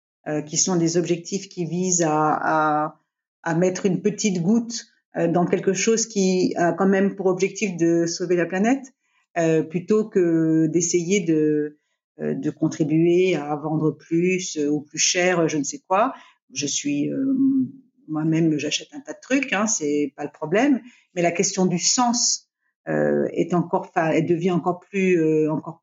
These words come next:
plus, euh, elle s'impose encore plus à nous. C'est-à-dire que aujourd'hui, dans nos métiers,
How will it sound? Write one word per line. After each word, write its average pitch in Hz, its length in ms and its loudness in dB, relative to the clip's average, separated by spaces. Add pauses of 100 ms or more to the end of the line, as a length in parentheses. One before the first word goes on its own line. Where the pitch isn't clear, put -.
plus, 180 220 0
euh, 151 840 0 (320)
elle 165 80 -10
s'impose 190 420 0
encore 175 280 -2
plus - 220 -2
à 185 100 2
nous. 220 280 2 (220)
C'est-à-dire 175 500 -2
que - 100 0
aujourd'hui, 180 1080 0 (160)
dans 160 200 0
nos 175 300 2
métiers, 240 640 0